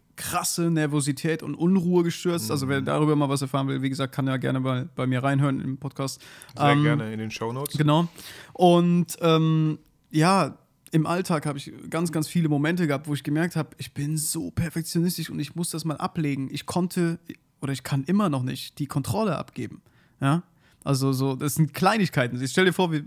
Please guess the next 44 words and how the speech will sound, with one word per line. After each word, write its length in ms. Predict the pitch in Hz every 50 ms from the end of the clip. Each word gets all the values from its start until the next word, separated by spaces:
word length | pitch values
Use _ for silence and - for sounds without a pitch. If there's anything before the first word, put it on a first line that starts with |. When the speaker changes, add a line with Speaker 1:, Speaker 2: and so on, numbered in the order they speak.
| 147
Speaker 1:
wir 100 | 139 139
sitzen 220 | 147 190 - 107 170
im 60 | 143
Speaker 2:
Mhm. 40 | 135
Speaker 1:
Garten 440 | 143 139 - - - 240 240 233 -
und, 280 | 156 151 151 147 - -
ähm, 340 | 143 143 139 143 143 139 147 _ _ - - - _ - - - - _ _ _ _ _
ich, 240 | - 156 143 151 -
ich 140 | 156 151 -
koche 240 | - 202 208 - 170
für 120 | - 151 123
alle. 140 | 123 117
Ich 120 | - 131 -
liebe 160 | 156 175 180
es 100 | 165 156
zu 100 | - 151
kochen. 300 | 135 156 151 143 139 - - _ - -
Und, 320 | - 135 131 131 131 127
ähm, 420 | - - 139 135 139 139 143 143 135 _ _ - - - - - - - -
ich 120 | 151 -
koche 240 | - - 185 202 214
für 180 | 208 - 214 214
alle, 320 | 208 214 220 220 226 - _ _ _ _ _ -
nehme 320 | 151 151 160 165 185 185
mir 80 | 180 170
mein 160 | 160 147 131
Essen 480 | - 160 - - - 226 233 247 269 302 _ _ - - - _ -
und 100 | 170 151
sag, 220 | 143 160 160 -
okay, 280 | 165 - - 175 156 143
jetzt 160 | 135 139 -
hast 200 | 165 160 - -
du 100 | 165 156 143
gerade 360 | - - 156 151 151 151 143
eine 200 | 175 202 220 226
Speaker 2:
<laughs> 20 |
Speaker 1:
Stunde 260 | 208 196 214 208 196
Stress 340 | 190 - - 160 156 147 -
gehabt. 380 | - 135 123 127 131 - - - _ - - _ _ _ _ _ _ _ _ - _ - - -
Du 80 | -
nimmst 200 | 147 160 190 -
jetzt 160 | - 220 - -
das 100 | 214 -
Essen, 400 | 147 147 139 - 156 151 156